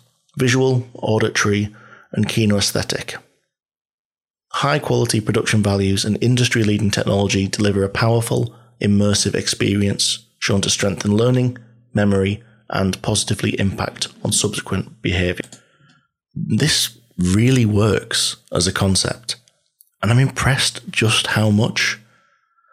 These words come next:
On the front page of their website, A T T says, "Tell me I forget, show me I may remember,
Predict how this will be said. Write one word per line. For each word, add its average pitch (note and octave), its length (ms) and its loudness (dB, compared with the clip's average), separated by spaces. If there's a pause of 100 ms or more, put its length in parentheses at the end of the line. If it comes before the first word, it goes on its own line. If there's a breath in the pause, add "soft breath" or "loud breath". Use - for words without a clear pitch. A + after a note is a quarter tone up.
(140 soft breath)
On B2 140 2
the C3+ 80 2
front D#3+ 240 -2
page C#3+ 220 0
of A2+ 100 0
their G#2 200 2
website, F#2+ 480 -2
A G#2+ 120 2
T G#2+ 180 -2
T G2+ 220 -2
says, F#2 480 -2 (420 loud breath)
"Tell B2+ 260 2
me B2 280 2
I G#2 100 0
forget, F#2 560 -4 (460)
show G#2+ 360 0
me G#2 320 0 (220)
I F#2+ 80 0
may F#2+ 220 2
remember, F2 580 0